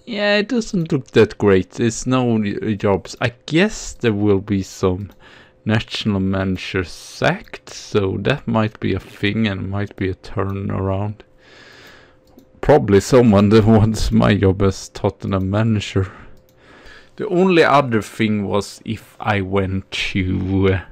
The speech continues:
Uh, what was it? Lille <laughs> in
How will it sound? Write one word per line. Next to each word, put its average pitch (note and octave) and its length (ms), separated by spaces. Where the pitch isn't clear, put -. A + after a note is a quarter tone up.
Uh, - 360
what - 240
was A2+ 260
it? - 340
Lille A2+ 560
<laughs> C#3 320
in C3+ 320